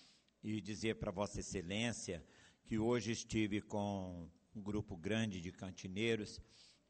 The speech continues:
pedi que uma comissão deles pudesse, na próxima terça-feira, estar na reunião do Colégio de Líderes,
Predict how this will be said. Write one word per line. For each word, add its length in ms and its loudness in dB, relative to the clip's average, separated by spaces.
pedi 460 4
que 240 -2
uma 160 -2
comissão 580 -2
deles 640 -2
pudesse, 560 2
na 100 0
próxima 500 4
terça-feira, 1040 0
estar 380 -4
na 80 0
reunião 360 0
do 120 -6
Colégio 420 2
de 80 -2
Líderes, 640 0